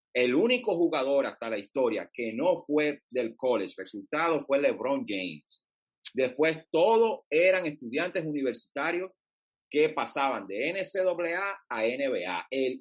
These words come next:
único que fue reclutado como un talento que en la calle que se llevó a N B A fue LeBron James. Ahora, no sabía que N B A,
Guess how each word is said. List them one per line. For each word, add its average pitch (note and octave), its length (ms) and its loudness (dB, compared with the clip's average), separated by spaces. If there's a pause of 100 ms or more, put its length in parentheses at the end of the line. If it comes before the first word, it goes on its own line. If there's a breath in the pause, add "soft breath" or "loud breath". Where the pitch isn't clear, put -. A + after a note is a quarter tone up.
único A3+ 540 0
que - 180 -6
fue F#3 220 -2
reclutado C#3 680 -4
como A2+ 220 -12
un E3+ 120 -8
talento C#3+ 540 -2
que G2 100 -4
en G#2 80 -6
la G2 220 -4
calle G#2 380 -2
que F2 80 -10
se E2+ 160 -14
llevó G#2+ 340 0
a G#2+ 80 2
N B2 140 -2
B B2 160 2
A G3 180 -2 (400)
fue C3 160 2
LeBron A#2+ 500 -2
James. F#2 640 -10 (600)
Ahora, A2+ 340 2
no C3 220 2
sabía D3+ 760 2
que B2+ 380 -2
N B2 260 -2
B D#3 140 0
A, C3+ 260 -4